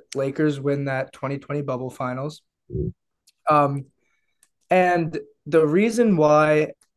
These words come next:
I have them higher than you do, and I have them at three versus you have them at five, you have the Celtics and Warriors above them. My problem with putting the Celtics that high, and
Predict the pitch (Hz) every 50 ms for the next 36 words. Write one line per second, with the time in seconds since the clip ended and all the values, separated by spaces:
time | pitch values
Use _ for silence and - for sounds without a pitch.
0 | _ _ _ _ _ _ - 143 147 143 143 139 131 127 135 139 139 135 127 123
1 | 143 143 139 135 131 131 127 135 - _ _ _ _ _ _ _ _ _ _ _
2 | _ _ _ _ _ - - 147 147 147 147 143 143 139 131 127 123 131 127 135
3 | 131 123 123 117 117 113 117 143 - _ _ 131 131 123 120 131 131 127 127 131
4 | 127 123 117 - - 123 123 - - _ - 139 143 143 131 123 120 117 131 -
5 | 143 131 127 120 - - - 135 131 120 127 123 120 123 117 120 120 - - -
6 | 127 120 117 120 120 127 - _ _ _ _ _ _ _ _ _ _ _ _ _
7 | _ _ _ _ _ _ _ _ - - 156 160 156 151 156 147 147 143 135 139
8 | 135 - - 143 143 139 - - - 131 139 135 135 135 131 131 123 123 120 120
9 | - - _ _ _ _ _ _ _ _ _ _ _ 143 135 127 139 135 135 127
10 | 127 127 120 120 123 127 - _ _ _ _ _ _ _ _ _ _ _ _ _
11 | _ _ _ _ _ _ _ _ _ _ - 170 175 170 220 226 240 240 254 247
12 | 226 214 202 190 180 170 - - - _ _ - - 175 175 170 160 160 147 -
13 | - 160 147 147 147 - 143 143 - - 143 135 135 127 131 131 131 131 135 139
14 | 143 139 - - - _ _ _ _ _ - 147 135 131 127 123 120 120